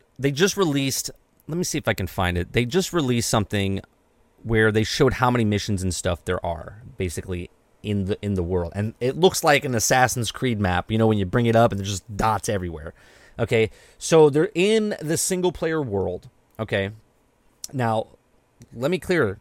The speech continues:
clear the forms here, because it's not, best weapons are not in P V P.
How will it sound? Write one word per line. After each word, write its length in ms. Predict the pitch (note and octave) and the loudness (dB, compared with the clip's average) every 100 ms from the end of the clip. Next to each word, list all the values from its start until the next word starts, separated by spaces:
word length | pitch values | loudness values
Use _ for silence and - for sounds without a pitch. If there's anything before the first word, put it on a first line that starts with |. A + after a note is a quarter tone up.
| _ | _
clear 220 | - D#3 | -6 -6
the 60 | C3 | -6
forms 320 | D3+ D3+ B2+ | -4 -4 -2
here, 120 | G2+ | -6
because 220 | G2 A#2 | -6 -4
it's 180 | A2+ - | -4 -4
not, 400 | C3+ C#3 D#3 E3+ _ | -4 -2 -2 -2 _
best 340 | C3+ A2+ E3 - | -12 -4 -2 0
weapons 300 | D3+ E3 C#3+ | -2 0 0
are 60 | |
not 420 | C3+ C3 C3 C#3 | 0 0 0 -2
in 160 | C#3 C#3 | -4 -8
P 220 | - C3 | -8 -10
V 180 | A#2+ A#2 | -8 -8
P. 380 | - A2 F2+ | -10 -10 -10